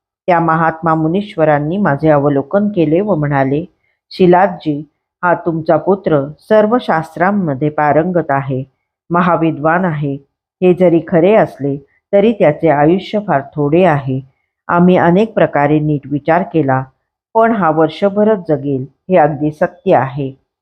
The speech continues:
त्यांचे बोलणे ऐकून शिलादाच्या पायाखालची जमीन सरकली.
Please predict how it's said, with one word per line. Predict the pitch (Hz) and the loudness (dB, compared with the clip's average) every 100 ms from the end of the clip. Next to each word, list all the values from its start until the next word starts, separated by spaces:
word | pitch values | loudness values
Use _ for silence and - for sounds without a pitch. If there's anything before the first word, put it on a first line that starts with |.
| _ _ _ | _ _ _
त्यांचे | 233 233 226 294 | 2 2 2 0
बोलणे | 214 170 165 185 | 2 0 2 0
ऐकून | 208 151 - 160 | 0 0 -2 -6
शिलादाच्या | 156 165 165 185 147 156 | -2 0 2 2 0 0
पायाखालची | 147 147 143 139 156 156 156 | -2 2 2 2 0 -2 -4
जमीन | 147 151 151 196 | -4 -2 -2 -4
सरकली. | 196 151 135 - 131 | -4 -6 -6 -8 -10